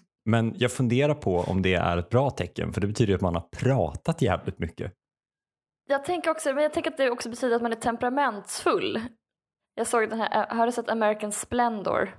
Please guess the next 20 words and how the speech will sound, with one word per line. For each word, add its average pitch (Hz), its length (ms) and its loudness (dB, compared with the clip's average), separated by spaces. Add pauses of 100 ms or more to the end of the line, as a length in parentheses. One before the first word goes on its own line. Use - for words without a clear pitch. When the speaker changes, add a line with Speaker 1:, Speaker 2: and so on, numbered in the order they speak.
(800)
Speaker 1:
Nej. 127 300 2 (720)
Speaker 2:
Det 202 80 0
är 190 100 2
någon 185 140 -2
slags, - 500 -2
eh, 170 300 2 (640)
semi, 175 720 -2 (720)
eh, 50 440 0
eller 170 240 2
liksom 180 240 -6
en 190 60 0
spelfilm 185 680 -2
som 175 120 -4
också 180 280 0
är 170 60 4
lite 165 300 0
av 151 60 0
en 165 80 -2
dokumentär. 175 640 -2 (1080)
Speaker 1:
Mm. 120 220 2